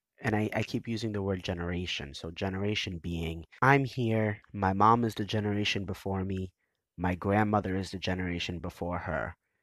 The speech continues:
her grandmother, et cetera, et cetera, generations. Just like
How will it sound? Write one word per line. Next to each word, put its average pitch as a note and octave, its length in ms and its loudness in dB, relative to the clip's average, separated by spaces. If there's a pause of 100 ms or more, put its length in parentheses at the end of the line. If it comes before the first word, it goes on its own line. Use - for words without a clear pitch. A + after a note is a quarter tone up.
(260)
her G2+ 300 2
grandmother, F2+ 560 0
et - 140 -8
cetera, E2+ 440 -4
et - 100 -16
cetera, - 360 -6 (120)
generations. D2+ 760 -8 (920)
Just C3 380 4
like C3 320 4